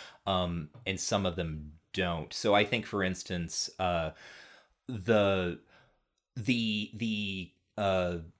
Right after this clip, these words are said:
way that the book impels you to think of things as allegory rather than representation, I still think that's very useful, especially because, uh,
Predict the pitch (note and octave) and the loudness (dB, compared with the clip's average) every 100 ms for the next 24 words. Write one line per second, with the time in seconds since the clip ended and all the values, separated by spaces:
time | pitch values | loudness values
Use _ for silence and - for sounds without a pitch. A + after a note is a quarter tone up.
0 | _ _ _ _ _ _ A2+ G#2+ D#3+ G3 | _ _ _ _ _ _ -2 4 6 6
1 | C#3 A#2 B2 A2+ G2+ F2+ G#2+ G2+ G2+ G2 | 2 0 0 2 0 2 4 4 2 -2
2 | F#2 F#2 G#2+ F#2+ A#2 G2+ F#2+ G2+ F#2+ G2 | -4 -4 -6 -4 -6 -4 -4 -2 -2 -4
3 | - F2+ F#2 F#2+ F#2 G2 G2 F2 E2 F2 | -2 2 2 2 2 2 2 2 0 0
4 | F2 F2 E2+ F2+ D#2+ D#2 F#2+ F#2+ A#2 - | -4 -4 -2 -4 -6 -2 -2 0 -2 4
5 | C#3 D3+ - - A#2 - G2+ - F2 - | 4 4 -2 0 0 2 0 2 2 2
6 | F#2 E2 D#2 D#2+ - E2 D#2+ - F#2 - | -2 -2 -4 -8 -6 -6 -2 0 0 0
7 | F#2 E2 F2 - F2 E2 D#2 - E2+ E2+ | -4 -4 -4 0 0 0 -4 -6 -2 -2
8 | E2 D#2 | -2 -4